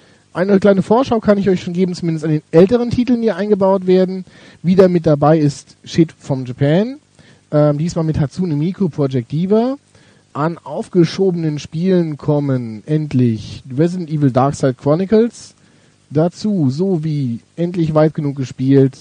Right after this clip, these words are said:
das wahrscheinlich nie bei uns erscheinende Ryuga Gotoku beziehungsweise Yakuza Kensan. Das heißt, das Yakuza, was zwischen Yakuza zwei und Yakuza drei, was bei uns im März rauskommt,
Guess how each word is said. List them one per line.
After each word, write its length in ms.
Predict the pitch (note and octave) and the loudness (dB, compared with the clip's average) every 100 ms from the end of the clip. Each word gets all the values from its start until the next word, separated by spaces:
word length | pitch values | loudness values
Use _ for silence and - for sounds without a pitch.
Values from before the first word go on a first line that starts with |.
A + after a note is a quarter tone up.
| - | -4
das 420 | B2+ B2 - - | -2 -2 -4 -12
wahrscheinlich 400 | B2+ C3+ D#3+ E3 | -6 -2 0 -2
nie 140 | D#3 A#3+ | -2 0
bei 60 | |
uns 160 | A3+ G3 | 0 0
erscheinende 680 | F3 D#3+ E3 E3+ E3 D#3 D#3 _ _ _ _ _ - | -2 -2 -2 -2 0 0 0 _ _ _ _ _ -4
Ryuga 400 | D#3 G3+ F3 E3 | -2 0 0 0
Gotoku 420 | D#3 C#3+ G3+ A#3+ | -2 -4 -4 -4
beziehungsweise 400 | F3 D#3+ D#3+ D3+ | -6 -6 -4 0
Yakuza 480 | C#3+ - C#3+ C3 G#2+ | 0 0 -2 0 -2
Kensan. 680 | - - C#3 D#3 D#3 E3+ A#3 D#4+ _ _ | -2 0 0 0 0 0 0 -6 _ _
Das 200 | C3 B2+ | -6 -4
heißt, 280 | - C#3+ - | 0 -2 0
das 180 | D3+ D#3 | -2 0
Yakuza, 500 | E3 D3 D3+ D3 D3 | -2 -2 -2 0 0
was 200 | C3 B2 | -2 -6
zwischen 440 | - E3 F3+ E3+ F3 | -4 -4 -4 -10 -8
Yakuza 500 | D#3+ C3+ D3 C#3 C3+ | -4 -4 -2 -2 -2
zwei 380 | - C3+ C#3 F3+ | -6 -2 0 0
und 120 | D3+ | -2
Yakuza 320 | C#3 B2 C#3 C3 | -4 -4 -4 -2
drei, 260 | B2 D3 | 0 0
was 120 | C#3+ | 0
bei 100 | - | -2
uns 100 | B2 | -6
im 80 | C3 | -6
März 300 | B2+ D#3 - | -4 -4 -2
rauskommt, 460 | A#2+ A#2+ - C#3 | -4 -4 -6 -8